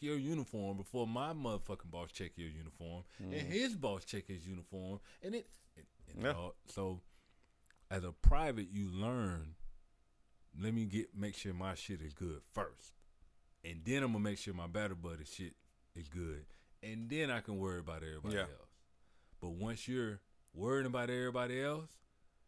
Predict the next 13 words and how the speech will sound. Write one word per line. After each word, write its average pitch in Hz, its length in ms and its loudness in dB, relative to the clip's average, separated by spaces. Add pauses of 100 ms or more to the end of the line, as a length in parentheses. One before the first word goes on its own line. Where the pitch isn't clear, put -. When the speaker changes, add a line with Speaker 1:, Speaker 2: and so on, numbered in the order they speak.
(180)
Speaker 1:
your 120 320 0
shit 117 300 -2
can 98 140 -4
be 90 160 -4
immaculate 98 640 -2
because 90 280 -6
you're 87 200 -4
trained. 95 600 -4 (480)
But 76 160 -12
this 151 220 -2
motherfucker 143 540 -4
that 135 180 -2
ain't 135 300 -2